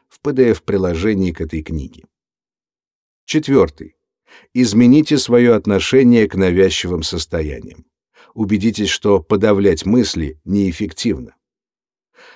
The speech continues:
Как я уже упоминал ранее, любые попытки подавить нежелательные мысли только укрепят их власть над вами.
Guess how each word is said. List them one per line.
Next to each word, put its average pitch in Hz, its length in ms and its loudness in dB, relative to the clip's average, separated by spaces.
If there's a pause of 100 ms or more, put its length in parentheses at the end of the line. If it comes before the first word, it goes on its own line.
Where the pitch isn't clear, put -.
(100)
Как 110 200 -6
я 113 140 4
уже 107 180 2
упоминал 104 540 2
ранее, 95 400 2
любые 131 340 2
попытки 113 480 -4
подавить 95 600 -4
нежелательные 95 640 -2
мысли 113 380 -2
только 127 320 -2
укрепят 131 640 -2
их 127 100 -4
власть 113 480 0
над 82 200 -8
вами. 73 360 -12